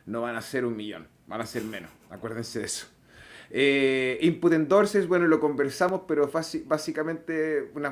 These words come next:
nueva forma de administrar la red, eh, y manejar los bloques y poder tener bloques constantes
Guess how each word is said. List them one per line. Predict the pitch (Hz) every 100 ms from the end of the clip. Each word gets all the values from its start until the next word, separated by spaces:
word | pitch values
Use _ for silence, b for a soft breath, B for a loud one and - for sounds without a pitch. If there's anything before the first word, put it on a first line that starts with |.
| 127
nueva | 147 160
forma | 170 160 156 151
de |
administrar | 143 139 139 123 143 147 147
la | 139
red, | 147 160 156 - b b b b
eh, | 123 120 110 98 80 60 - - _
y | 131
manejar | 139 135 123 143
los | 139 131
bloques | 131 147 156 143 139
y | 135
poder | 135 131 131
tener | 135 131 123
bloques | 131 139 135 -
constantes | 120 117 - 143 135 - 131 120